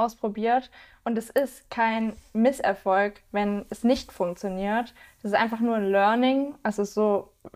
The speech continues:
ich finde es einfach ganz wichtig zu verstehen, dass das eher ein Erfolg wie ein Misserfolg ist, weil du diese Erfahrung gemacht hast darin und dann kann man vielleicht noch mal so ein bisschen was abändern. Das heißt ja nicht, dass man dann gar nicht mehr selbstständig sein kann oder egal bei was, das gar nicht mehr machen kann. Man kann das ja einfach,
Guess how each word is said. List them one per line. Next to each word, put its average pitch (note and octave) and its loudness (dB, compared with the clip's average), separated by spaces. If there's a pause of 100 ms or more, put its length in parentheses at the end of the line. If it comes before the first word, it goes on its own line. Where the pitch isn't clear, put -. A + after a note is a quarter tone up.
(160)
ich - -14
finde B3 -2
es B3 -4
einfach G#3+ 0
ganz A3 -2
wichtig G#3+ -4
zu G#3+ -8
verstehen, G#3 0 (360)
dass - -2 (240)
das G#3+ -10
eher A#3 2
ein B3+ -10
Erfolg G#3 -2
wie G#3+ -8
ein G3 -6
Misserfolg F#3 -2
ist, G#3 -2
weil F#3 2
du F#3+ -8
diese G3 -6
Erfahrung G#3+ 0
gemacht F#3+ -6
hast G#3 -6
darin G3+ -2
und G3 -6
dann G3 -2
kann A#3 -2
man A#3+ 0
vielleicht A#3+ 0
noch B3 -4
mal A#3 0
so A#3+ -4
ein A3+ -2
bisschen A#3+ -2
was G3+ -2
abändern. G3+ -2
Das G#3 -8
heißt A#3 -4
ja A#3 2
nicht, A3+ -2
dass A3 -6
man G3+ -4
dann G#3 -4 (360)
gar C4+ 0
nicht C#4+ -16
mehr A3 -6
selbstständig G#3 -6
sein G3+ -2
kann A3 -2 (120)
oder G#3 -2
egal G#3+ 0
bei F#3+ 0
was, G3 0
das A3 -10
gar A#3+ 2
nicht A#3 -2
mehr G3+ -2
machen G3 -2
kann. A#3 0
Man A3 -4
kann A#3 -2
das A3+ -4
ja - -2
einfach, A3 -2